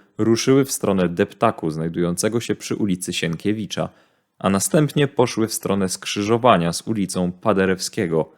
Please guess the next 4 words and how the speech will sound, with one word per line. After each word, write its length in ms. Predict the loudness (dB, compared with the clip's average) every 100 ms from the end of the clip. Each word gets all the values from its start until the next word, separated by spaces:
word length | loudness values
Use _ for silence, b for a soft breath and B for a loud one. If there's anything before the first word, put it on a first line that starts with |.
| b b _ _ _ _ _ _ 0
Tutaj 300 | 4 6 6
nastolatki 540 | 4 4 4 2 -2
się 140 | 2
rozdzielają. 720 | 2 2 2 2 4 4 2